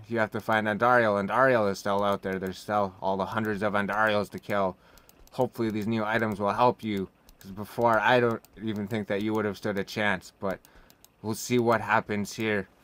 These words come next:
Maybe you found something super sick that will bring you over the top.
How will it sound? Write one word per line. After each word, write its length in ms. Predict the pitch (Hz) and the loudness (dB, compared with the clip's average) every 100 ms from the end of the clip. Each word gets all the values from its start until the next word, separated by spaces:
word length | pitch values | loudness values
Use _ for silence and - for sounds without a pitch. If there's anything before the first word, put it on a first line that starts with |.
| _ _ _ | _ _ _
Maybe 320 | 107 117 110 | -4 -2 0
you 160 | 113 107 | 0 -2
found 360 | - 117 110 98 | 0 0 2 0
something 360 | 104 - 101 | -4 -2 -6
super 420 | - - 120 107 101 | -6 -4 -2 -2 -6
sick 420 | - 117 113 - | -4 -4 -4 -4
that 220 | 101 87 | -6 -4
will 240 | 98 92 - - - _ _ _ | -4 -4 -8 -20 -20 _ _ _
bring 200 | 123 127 | 0 2
you 140 | 120 | 2
over 280 | 117 127 120 | 2 2 2
the 120 | 110 | -2
top. 420 | - 127 117 101 | -2 2 2 2